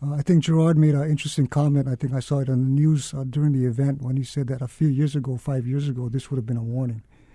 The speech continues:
So that really, we really appreciate that because we didn't do an evacuation. Uh, we didn't do the sirens, and we put, a-, and it turned out to be the correct call.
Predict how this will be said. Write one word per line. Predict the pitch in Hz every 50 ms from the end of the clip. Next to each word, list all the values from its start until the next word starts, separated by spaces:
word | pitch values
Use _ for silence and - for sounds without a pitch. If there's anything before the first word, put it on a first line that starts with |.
| - - -
So | - - - 135 127 127 123
that | 127 127 147 156
really, | 147 139 160 160 156 139
we | 135 131 147
really | 147 175 175 170
appreciate | 156 - - 175 180 - - - 147 131 117
that | 131 135 127 -
because | - 143 - - 147 143 123 - - - - _ - - _ _ _ -
we | 151 147 131 143
didn't | 127 113 147 170 190 190
do | 143 156 139
an | 127
evacuation. | 131 117 120 131 127 120 - 127 123 123 123 120 - 151 147 143 - - - _ _ - -
Uh, | 131 127 123
we | 120 123
didn't | 127 147 156 180 175
do | 151 160
the | 147
sirens, | - - 139 131 127 123 131 143 143 - - _ _ _
and | 151 135
we | 123 131
put, | - - 175 - -
a-, | 147 139 -
and | - 151 160
it | 185 165 117 - -
turned | - 160 165 160
out | 160 147 143 - _
to | -
be | 135 123 147
the | 131 123 120
correct | - - 151 139 120 -
call. | - - 160 175 - -